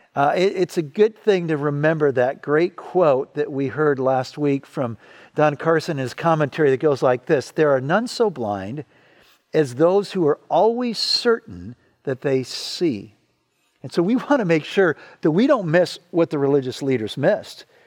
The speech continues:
because when they should have been giving Jesus their praise, they're persecuting him. Actually, check it out in verse sixteen, following to verse eighteen of John chapter five.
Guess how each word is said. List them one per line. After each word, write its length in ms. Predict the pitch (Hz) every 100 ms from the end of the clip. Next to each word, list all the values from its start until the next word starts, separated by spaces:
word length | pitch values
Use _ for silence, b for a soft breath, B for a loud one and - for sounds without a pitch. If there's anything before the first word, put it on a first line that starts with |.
| b
because 400 | 185 - 196 147 B B
when 160 | 185 180
they 140 | 170
should 220 | - 302
have 60 | 262
been 160 | 175 139
giving 300 | 180 156 127
Jesus 440 | 147 185 143 113
their 180 | 127 101
praise, 960 | - - 214 254 120 90 143 - - _ b b b b -
they're 240 | 127 196
persecuting 720 | - 247 - 147 - 110 98
him. 100 | 104
Actually, 420 | 170 202 208 175 143
check 300 | - 220 220
it 80 |
out 280 | 175 139 -
in 220 | 170 139
verse 380 | 120 147 139 - b b -
sixteen, 720 | - 180 - - 165 135 127 b b b
following 560 | _ - 156 151 147 131
to 180 | - 139
verse 260 | 135 135 -
eighteen 440 | 147 139 151 131 131
of 140 | 131 107
John 320 | 135 120 117
chapter 500 | - 123 113 - 101
five. 680 | - 131 117 95 92 -